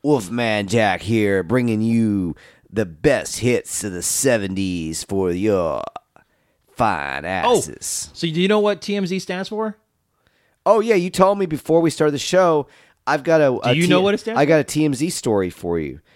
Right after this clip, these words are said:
Speaker 1: I think I read it one time, and, and I just somehow forgot.
Speaker 2: It's thirty mile zone.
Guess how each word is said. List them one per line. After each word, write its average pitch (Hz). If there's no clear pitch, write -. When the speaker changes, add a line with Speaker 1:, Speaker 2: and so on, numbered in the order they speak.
Speaker 1:
I 165
think 185
I 151
read 131
it 113
one 101
time, 101
and, 92
and 104
I 98
just 107
somehow 101
forgot. -
Speaker 2:
It's -
thirty 139
mile 107
zone. 110